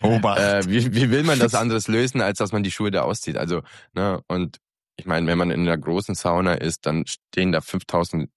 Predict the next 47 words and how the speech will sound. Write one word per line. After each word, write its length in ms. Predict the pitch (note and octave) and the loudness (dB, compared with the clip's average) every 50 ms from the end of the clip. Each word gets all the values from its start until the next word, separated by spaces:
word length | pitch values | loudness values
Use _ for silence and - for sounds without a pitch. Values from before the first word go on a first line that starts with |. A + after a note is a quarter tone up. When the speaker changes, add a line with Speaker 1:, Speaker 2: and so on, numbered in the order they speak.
| - - | -12 -10
Speaker 2:
Schuhe 420 | - - - A#2+ A#2+ A2+ G2+ G#2 | -8 -2 0 2 4 4 4 4
und 60 | G#2+ | 4
dann 220 | F2+ D#2+ D#2+ - - - | 2 2 0 -2 -4 -2
läuft 280 | D2 F2+ G2+ G#2 - | 0 0 0 0 0
man 120 | F#2+ F#2 - | -2 0 0
auch 160 | - - - _ | -2 -4 -6 _
meistens 400 | - F#2 G2+ G2+ - G2 F2+ - | -2 0 0 0 0 -2 -2 0
so 120 | - F#2 | 0 -2
über 220 | F2 - F#2+ F#2 F2 | 0 0 0 0 0
die 140 | E2+ E2+ - | 0 0 0
Speaker 1:
Mhm. 60 | - | 2
Speaker 2:
anderen 260 | A2 B2 C3 C3 B2+ | 2 2 2 2 0
Schuhe, 340 | - - - C3 C3 B2+ B2+ - - - - - - | 0 0 0 2 2 2 0 -2 -6 -16 -14 -8 -4
um 120 | G2 G#2 | -2 -2
zu 120 | - G2+ F#2 | 0 0 -2
seinen 340 | - F2+ F2 F#2+ G#2+ B2+ | 0 0 0 2 2 0
Schuhen 280 | B2+ - C3+ B2+ B2+ B2 | 0 0 0 0 0 0
zu 120 | - B2 | -2 -4
kommen. 400 | A2+ - - - A#2+ A2+ A2+ A#2+ A#2 - - - - - - - - - - - _ _ _ _ - | -6 -6 -4 -2 0 0 0 0 -2 -6 -12 -20 -20 -20 -20 -20 -20 -20 -20 -20 _ _ _ _ -2
Das 240 | - B2 D3 - - | -2 -2 0 0 0
ist 200 | F3+ D#3+ - - | -2 -2 0 -2
das 320 | C#3+ C3+ - - - - - | -2 -2 -2 -6 -6 -8 -6
Gefährliche 520 | A#2 G#2+ A2+ - A2+ A2 A2 A2+ A#2+ A#2+ A#2+ | -4 -4 -2 0 2 2 2 2 2 2 4
Speaker 1:
Das 40 | A2+ | 4
ist 40 | C3+ | 4
ein 60 | B2 A#2 | 4 4
Speaker 2:
und 40 | A#2 A#2 B2+ B2+ - | 4 2 2 4 4
Speaker 1:
Familienbad 520 | - - F3+ D3 D3 C3+ A2+ - - - | 4 4 4 2 0 0 0 0 0 -2
für 140 | - - A2 | -2 -6 -4
Pilze. 420 | - - G#2 F#2+ - - - D#2 - _ _ _ _ _ _ - - - F#3 - - | -2 -2 -4 -4 -4 -6 -8 -10 -10 _ _ _ _ _ _ -4 0 2 2 2 2
Speaker 2:
Mm, 640 | - D3+ C#3 C#3+ C#3 C3 A#2+ A2+ A2 G#2 G2+ G2+ G2+ | 0 -2 -2 -4 -8 -10 -12 -12 -12 -12 -10 -6 -2
lecker, 480 | G#2 A#2 B2 - - G2+ F2+ F2 F2+ | 0 0 0 0 0 0 2 2 0
Schmecker. 580 | - - G2 F2+ F2 - - G2 F2+ E2 E2 E2+ - - - - - - - - - - | 0 0 0 0 0 0 0 0 0 0 -2 -4 -8 -14 -18 -18 -18 -18 -20 -12 -4 0
Und 160 | A2+ A#2+ A#2 | 0 2 2
da 80 | C3+ C#3+ | 2 2
muss 200 | D3+ D#3 D#3+ D3+ | 2 2 2 2
man 100 | D#3+ C3+ | 2 2
halt 140 | - B2 G#2 | 2 2 2
Speaker 1:
Also 160 | G2+ G2+ A#2+ B2 | 0 0 0 0
Speaker 2:
wirklich 380 | C#3 E3 E3+ C3+ D3 C#3+ C#3 | 0 0 0 0 -2 -2 -2
drauf 240 | B2+ - A#2+ A2+ G2+ - - | -2 -2 -2 -4 -4 -6 -6
pa-, 220 | - A2 G#2+ G#2 - | -4 -2 -2 -2 -2
aufpassen, 580 | - G#2 - - - G2 F2+ - - G2 F2 D2+ | -4 -6 -6 -6 -8 -8 -6 -6 -6 -6 -4 -4
dass 220 | E2 E2+ - - | -4 -6 -4 -4
man, 300 | F#2 F2 E2 D#2+ D#2+ D#2 - | -4 -2 -2 -2 -4 -4 -4
äh, 340 | - C#2 C#2+ D2 D2 C#2+ - | -4 -4 -4 -4 -6 -6 -6
seine 280 | - E2+ D#2+ D#2+ D#2 | -6 -6 -4 -4 -6